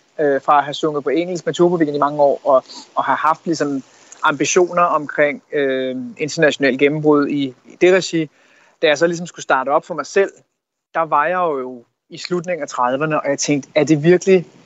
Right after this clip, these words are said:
er det faktisk noget, jeg vil? Altså, er det noget, jeg har lyst til at investere alle de mange, mange kræfter og timer i, det kræver at ligesom komme ud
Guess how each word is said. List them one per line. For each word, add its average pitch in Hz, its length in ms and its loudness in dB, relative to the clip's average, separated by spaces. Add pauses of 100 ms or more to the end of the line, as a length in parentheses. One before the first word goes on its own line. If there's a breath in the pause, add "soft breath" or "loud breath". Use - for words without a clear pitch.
(140)
er 156 40 2
det 185 180 4
faktisk 156 340 -2
noget, 156 440 4 (140)
jeg 139 400 2 (1500)
vil? 147 260 0 (380)
Altså, 143 160 -2
er 147 40 6
det 151 100 0
noget, 170 140 4
jeg 170 100 2
har 156 60 -2
lyst 160 260 -2
til 185 140 2
at 131 100 4
investere 156 560 0 (580)
alle 165 200 4
de 170 140 -6
mange, 156 240 0
mange 143 180 -2
kræfter 139 340 -2
og 147 100 -2
timer 160 460 -4
i, 160 120 -4
det 147 120 -6
kræver 156 480 4
at 156 40 2
ligesom 151 200 -6
komme 147 260 -4
ud 180 160 -2